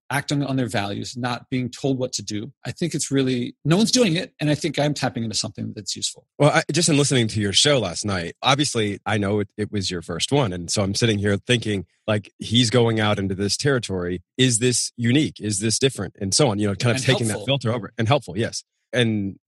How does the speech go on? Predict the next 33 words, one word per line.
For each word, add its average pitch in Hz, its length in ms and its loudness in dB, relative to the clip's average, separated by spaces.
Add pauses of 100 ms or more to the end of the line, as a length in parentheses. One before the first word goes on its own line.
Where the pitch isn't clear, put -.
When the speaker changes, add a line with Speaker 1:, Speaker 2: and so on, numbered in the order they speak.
(100)
Speaker 2:
perhaps - 640 0 (140)
being 139 240 0
helpful 98 400 -4
is 104 200 -4
somewhat 101 300 -2
unique 92 260 -6 (100)
sometimes - 580 0
<laughs> - 20 -
in 160 140 2
this 117 180 0
space. 92 320 -2 (160)
But 131 140 4
I, 135 340 4
I 127 160 -2 (160)
listened 147 360 0
to 113 180 2
it, 107 140 -2
thinking 131 340 2
it 101 100 -6 (100)
from, 127 220 0
about 120 240 2
it - 60 -6
from 117 140 2
that 107 120 -2
perspective 110 500 -4
and 98 140 -4
just 95 140 -4
thinking, 107 360 0 (180)
this 117 180 2
is 170 100 4
different. 107 320 0
You 123 120 0
have 98 260 -4